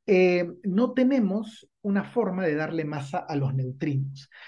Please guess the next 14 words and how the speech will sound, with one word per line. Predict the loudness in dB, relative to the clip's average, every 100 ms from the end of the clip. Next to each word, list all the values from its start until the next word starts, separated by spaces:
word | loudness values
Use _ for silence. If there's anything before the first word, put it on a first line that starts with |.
| -20 _
Y | 2
nosotros | 4 6 6 6 2
sabemos | 2 4 8 6 4 0
que |
los | 0 2
neutrinos | 0 -2 -4 -2
tienen | -2 0
masa. | 0 0
Hay | -4
experimentos | -4 -6 -4 -2 -2 -2
de | -2
oscilación | -2 -4 -4 2 4 6
de |
neutrinos | 4 2 2 0 0 -4 -8